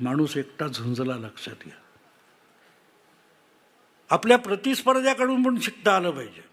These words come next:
प्रतिस्पर्ध्याकडून पण शिकता आलं पाहिजे. शरद पवारांवर मी सतत टीका करत,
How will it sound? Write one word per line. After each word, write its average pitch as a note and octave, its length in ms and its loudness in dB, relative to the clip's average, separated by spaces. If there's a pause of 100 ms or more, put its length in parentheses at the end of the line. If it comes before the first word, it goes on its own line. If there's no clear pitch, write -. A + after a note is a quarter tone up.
(1400)
प्रतिस्पर्ध्याकडून A3+ 880 2
पण G#3 180 0
शिकता E3 320 -8
आलं A#2+ 160 -8
पाहिजे. - 340 -20 (1300)
शरद G#3+ 280 6
पवारांवर A#3 440 0
मी A#3 140 2
सतत G3+ 260 -2
टीका A3 380 0
करत, F#3 220 -2